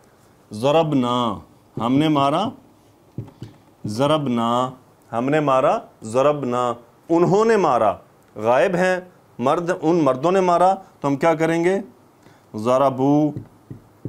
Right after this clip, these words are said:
ضربو، انہوں نے مارا۔ اب میں آپ کے سامنے بجائے اردو لکھنے کے اردو صرف بولوں گا اور عربی میں چند ایگزامپلز کرتے ہیں۔ پہلے فعلہ کے وزن سے۔ فعلہ کے وزن پہ میرے پاس ہے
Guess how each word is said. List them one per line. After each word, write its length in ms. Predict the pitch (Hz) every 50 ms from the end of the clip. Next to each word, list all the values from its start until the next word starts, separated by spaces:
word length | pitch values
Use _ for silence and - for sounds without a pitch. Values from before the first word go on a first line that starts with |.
| - - - _ _ _ _ _ - - _ _ _ _ _ _ _
ضربو، 600 | - 104 117 123 135 139 135 123 135 147 156 156 147 -
انہوں 260 | - 131 131 139 147 147
نے 100 | 147 135
مارا۔ 280 | 117 107 98 98 98 92 - - - - - - - - - -
اب 140 | - 135
میں 120 | 170 190 190
آپ 180 | 175 175 170
کے 80 | - 180
سامنے 540 | - 185 175 180 185 185 185 190 190 185 - - - - - - - - _ - - 117
بجائے 300 | 113 123 120 135 143 156
اردو 340 | 160 147 151 143 139 165 190
لکھنے 300 | 185 165 170 165 151 147
کے 280 | 120 - 139 143 165 180 214 - - - - - - - - - - - - - _
اردو 260 | 143 147 143 143 185
صرف 220 | 175 - 190 190 170
بولوں 380 | 135 135 135 143 165 185 180
گا 60 | 175
اور 280 | 170 170 165 - 139 139 -
عربی 320 | 135 139 143 143 160 175
میں 260 | 165 139 127 139 151 147 - - - - -
چند 240 | - 175 185 185 165
ایگزامپلز 540 | 139 135 120 117 143 139 135 143 160 151 -
کرتے 280 | - 147 123 117 143 147
ہیں۔ 80 | 147
پہلے 300 | 139 - - 131 131 135
فعلہ 340 | 127 - 127 123 131 143 175 190 185
کے 60 | 180
وزن 300 | 151 127 120 120 120 117
سے۔ 200 | - - 120 147 147 - - - - - - - - _ -
فعلہ 260 | 151 139 143 156 175
کے 120 | 185 180 185
وزن 260 | 160 165 165 165 165
پہ 100 | 165 170
میرے 220 | 143 143 143 151
پاس 280 | 143 151 151 139 143 147
ہے 160 | 147 147 151